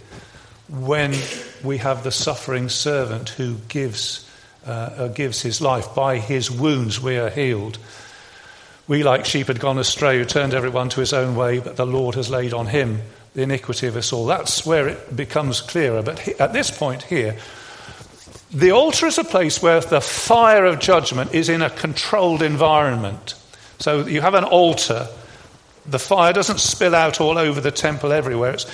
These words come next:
it's in a controlled space for a particular purpose. It's for the offering of sacrifice. And the seraph takes this controlled judgment thing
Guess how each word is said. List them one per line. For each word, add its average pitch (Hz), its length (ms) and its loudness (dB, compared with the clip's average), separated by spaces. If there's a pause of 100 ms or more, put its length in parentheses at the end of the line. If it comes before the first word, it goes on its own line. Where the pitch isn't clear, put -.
(140)
it's 147 160 -6
in 151 100 0
a 147 60 -2
controlled 147 680 0
space - 540 -2
for - 320 -6
a 147 40 2
particular 147 520 -2
purpose. 151 540 2
It's - 140 -6
for 131 100 -10
the 131 120 -4
offering 120 300 -6
of 107 80 -6
sacrifice. - 800 -8 (960)
And 156 420 2 (520)
the 147 640 0
seraph 165 840 0
takes - 580 0 (160)
this - 720 -2 (300)
controlled 170 1040 2 (240)
judgment 143 800 0 (960)
thing 151 540 2